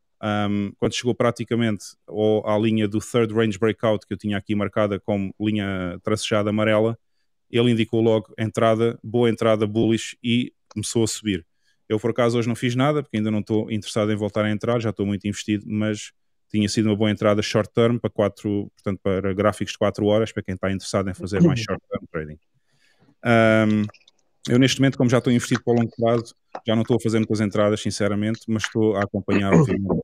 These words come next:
o que está a passar. Agora, passando só um bocadinho para aqui, para os, para os, para os mercados normais, digo assim, ah,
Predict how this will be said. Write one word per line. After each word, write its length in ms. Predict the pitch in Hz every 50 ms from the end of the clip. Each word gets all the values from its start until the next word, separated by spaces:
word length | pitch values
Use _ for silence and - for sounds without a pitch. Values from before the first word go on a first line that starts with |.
| -
o 60 | -
que 60 | - -
está 120 | - 90
a 40 | 87
passar. 340 | - 90 - - 78 71 - _ _ _ _ _ _ _ _ _ _ _ -
Agora, 480 | - 143 165 151 135 107 92 82 76 - _ _ _ _ _ _ _ _ _ _ _ _
passando 360 | - 135 - - 165 151 143
só 200 | - - - 151 147
um 60 | 151
bocadinho 280 | 135 - 147 147 147 139
para 120 | - 151
aqui, 220 | 143 - - 127 113
para 140 | - 120
os, 180 | 113 104 95 117 110 - _
para 220 | - 120 117 110 110
os, 380 | 101 95 - - - - - _ _ _ _
para 200 | _ 117 107 104
os 160 | 101 90 -
mercados 600 | 104 104 101 107 107 104 - - 113 107 101 98
normais, 520 | 107 110 107 101 101 104 107 107 107 104 98
digo 180 | 107 101 95
assim, 420 | 107 - - - 110 110 107 - - - - - - _ _ _ - - _
ah, 300 | 98 98 95 92 92 90